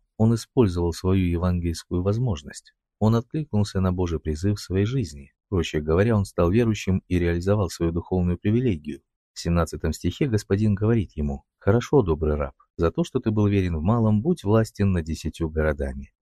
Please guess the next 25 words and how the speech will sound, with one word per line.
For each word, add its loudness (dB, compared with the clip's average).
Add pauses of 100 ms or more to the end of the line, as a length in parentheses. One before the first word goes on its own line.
А 2
второй, 2
которому 2
было 2
дано 2
меньше, -2
сказал: 2
«Я 0
принес 0
пять -2
мин». -10 (180)
И 2
ему 0
Господин -2
сказал: 0
«Будь -4
над 0
пятью -2
городами». -2 (300)
И 0
снова -2
я 4
верю, 0
что -4
это -2